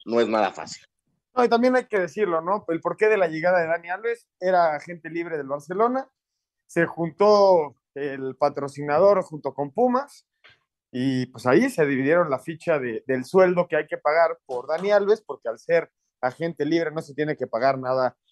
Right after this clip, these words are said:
Speaker 2: en el traspaso. Por eso fue básicamente lo, lo que ayudó muchísimo la llegada de Dani Alves a Pumas. Pero bueno, cerramos el tema de Dani Alves, Oscar, nos metemos a la jornada número cuatro del fútbol mexicano. Ahora sí, Tijuana,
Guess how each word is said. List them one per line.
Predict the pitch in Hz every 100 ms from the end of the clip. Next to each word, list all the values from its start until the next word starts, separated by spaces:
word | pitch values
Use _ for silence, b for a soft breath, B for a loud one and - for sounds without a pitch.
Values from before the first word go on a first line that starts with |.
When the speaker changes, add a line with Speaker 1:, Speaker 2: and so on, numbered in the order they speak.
| _
Speaker 2:
en | 107 117
el | 110
traspaso. | - 95 - 98 -
Por | 117 135
eso | 160 151
fue | - 147 127 _ -
básicamente | 127 117 - 107 127 120
lo, | 110 92 _ _ _
lo | 117 113
que |
ayudó | 117 120 135 127 _ _
muchísimo | 110 107 127 117 110
la | 98
llegada | 104 110
de | 98
Dani | 104 98
Alves | 98 -
a |
Pumas. | - 92 -
Pero | 190 208
bueno, | 240 170 b b
cerramos | - 196 247 240
el | 214
tema | 175 240 226
de | 202
Dani | 226 226
Alves, | 240 233 220
Oscar, | 226 233
nos | 208 180
metemos | 170 220 214 165
a |
la | 165
jornada | 151 160 208 196
número | 208 151
cuatro | 190 196 165
del |
fútbol | 139 190 190
mexicano. | 160 - _ 196 226 262 269 _ _ _ _ _ _ _ _ _ _ _ _ -
Ahora | - 175 202
sí, | 156 214 247 247 - _
Tijuana, | 143 - 214 247 254 254